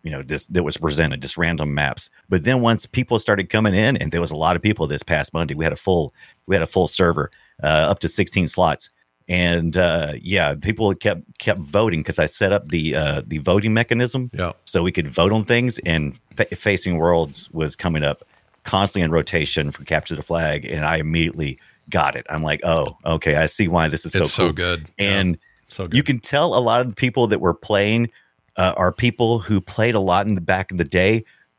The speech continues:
Speaker 1: but haven't re-, uh, reestablished their complete skills yet,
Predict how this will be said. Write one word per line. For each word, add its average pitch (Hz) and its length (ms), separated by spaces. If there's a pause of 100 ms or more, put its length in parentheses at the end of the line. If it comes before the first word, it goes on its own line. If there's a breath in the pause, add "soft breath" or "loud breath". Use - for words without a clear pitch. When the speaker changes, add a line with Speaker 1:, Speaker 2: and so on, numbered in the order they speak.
(180)
Speaker 1:
but 101 180
haven't 117 800
re-, 113 680
uh, 87 300 (380)
reestablished 107 720
their 80 140
complete 101 420
skills 123 380
yet, 135 200